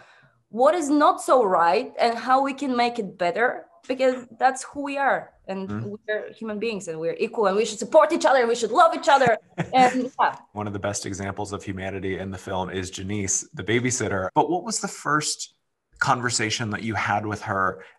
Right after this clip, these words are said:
Speaker 2: after you were allowed to sort of break character and connect with her after the movie was done? What were the things that you said to her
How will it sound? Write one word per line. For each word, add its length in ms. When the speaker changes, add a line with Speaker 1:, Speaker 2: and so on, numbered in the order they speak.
Speaker 2:
after 340
you 160
were 100
allowed 500
to 80
sort 220
of 140
break 240
character 540
and 180
connect 380
with 120
her 180
after 320
the 120
movie 300
was 180
done? 420
What 180
were 80
the 100
things 320
that 120
you 80
said 340
to 100
her 380